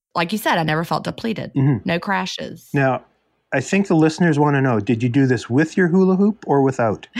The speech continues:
Speaker 1: <laughs> I did not have my hula hoop on the mountain.
Speaker 2: Mm-hmm.
Speaker 1: No, but I am, like, not outdoorsy.
Speaker 2: Mm-hmm.
Speaker 1: Okay, so we're in the mountains and I'm wearing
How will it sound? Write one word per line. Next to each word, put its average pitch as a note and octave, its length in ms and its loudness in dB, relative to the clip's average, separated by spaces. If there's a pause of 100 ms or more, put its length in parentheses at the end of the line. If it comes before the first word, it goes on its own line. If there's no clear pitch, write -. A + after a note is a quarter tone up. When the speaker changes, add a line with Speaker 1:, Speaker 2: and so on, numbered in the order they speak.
(160)
Speaker 1:
<laughs> - 280 -10
I B3 680 -4
did G#3+ 140 -4
not F#3+ 260 -4
have B3 180 -2
my G#3+ 140 0
hula A3 260 -2
hoop G#3+ 180 -4
on G3 120 -4
the F#3+ 60 -6
mountain. F3 380 -2
Speaker 2:
Mm-hmm. C3+ 300 2 (100)
Speaker 1:
No, F#3 380 -2
but G3 200 0 (160)
I D4+ 200 0
am, G#3 220 0
like, E3+ 340 -2 (600)
not E3+ 420 0
outdoorsy. D3 720 -4 (120)
Speaker 2:
Mm-hmm. C3 60 0
Speaker 1:
Okay, C#3+ 260 0
so D#3+ 420 -4 (200)
we're G3+ 140 0
in D4 340 0
the C4 80 0
mountains D#3+ 520 -4
and F3+ 140 -4
I'm F#3+ 180 0
wearing D#3+ 480 -2